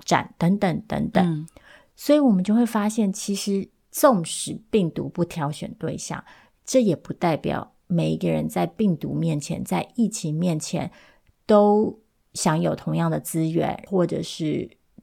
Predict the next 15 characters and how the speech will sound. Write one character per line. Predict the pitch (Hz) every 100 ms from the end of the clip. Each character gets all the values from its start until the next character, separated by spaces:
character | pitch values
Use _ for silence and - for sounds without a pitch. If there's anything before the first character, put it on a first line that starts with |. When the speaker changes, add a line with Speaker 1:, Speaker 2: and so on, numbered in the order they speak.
| -
Speaker 1:
都 | 175 165 170
可 | - - 160 196
以 | - 190 147 - _ _ _
好 | - - 156
好 | 180 - 156
的 | - -
防 | - - 131 135 -
疫， | 185 160
好 | - 143
好 | 147 -
的 | - -
面 | 202 226 170
对 | 175 165
疫 | - 175
情。 | - - - -